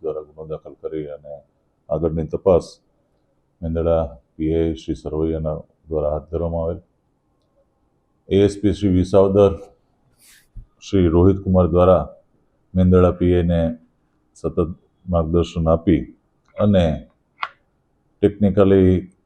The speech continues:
રિસોર્સિસ, હ્યુમન રિસોર્સિસ અને એ રીતના કરીને તપાસ આગળ વધારતા આ જે બનાવ હતો, જે ગુનો હતો, એનો મુખ્ય આરોપી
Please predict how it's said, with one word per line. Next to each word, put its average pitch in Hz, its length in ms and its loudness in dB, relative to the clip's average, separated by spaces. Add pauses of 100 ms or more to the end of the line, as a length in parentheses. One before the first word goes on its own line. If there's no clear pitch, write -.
(560)
રિસોર્સિસ, 95 800 -2 (360)
હ્યુમન 87 300 -2
રિસોર્સિસ 92 720 -4 (1300)
અને 92 440 -2
એ 95 100 0
રીતના 95 280 -2
કરીને 87 340 -2
તપાસ 87 400 -2
આગળ 85 180 0
વધારતા 78 640 0 (1500)
આ 107 100 4
જે 117 220 6
બનાવ 104 480 4
હતો, 90 240 0
જે 82 120 -4
ગુનો 90 300 -4
હતો, 90 240 -6
એનો 87 120 -4
મુખ્ય 87 380 -2
આરોપી 87 500 2